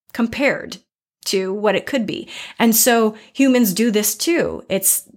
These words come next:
it's the freeze response. But if you get really good at freeze, freeze gets really good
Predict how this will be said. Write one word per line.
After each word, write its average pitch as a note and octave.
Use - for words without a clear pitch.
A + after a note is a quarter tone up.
it's -
the -
freeze E4
response. E3
But A3+
if G3+
you G3+
get F#3
really C#4+
good D4+
at -
freeze, A3+
freeze C4+
gets B3
really A#3+
good G3+